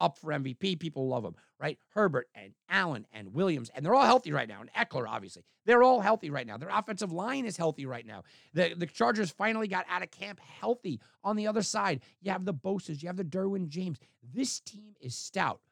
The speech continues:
but I still do like the Miami Dolphins and what Miami has been doing. Look, when you are on and you are healthy, speaking about healthy, Tua being healthy,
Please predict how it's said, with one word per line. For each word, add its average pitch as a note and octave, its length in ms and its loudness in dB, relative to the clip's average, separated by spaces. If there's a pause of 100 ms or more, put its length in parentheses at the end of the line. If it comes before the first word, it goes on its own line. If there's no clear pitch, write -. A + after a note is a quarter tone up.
(640)
but F3+ 120 0
I E3 80 0
still A3+ 540 0
do E3 500 -8
like D3+ 240 -12
the C3+ 80 -12
Miami C3 520 -20
Dolphins B2+ 380 -6
and A2+ 100 -2
what C#3 200 -8
Miami C3+ 480 -6
has C3 140 -6
been C#3+ 240 -6
doing. D#3 440 -2
Look, G3 200 0
when C3 200 -8
you G#3 280 0
are G3+ 280 2
on C3 360 0 (240)
and A#2 120 -6
you D#3 100 2
are E3 60 2
healthy, D3+ 340 -2
speaking E3+ 280 -12
about B2 160 -4
healthy, C#3+ 340 -4
Tua F#3+ 300 0
being A#2 240 -4
healthy, B2 360 -2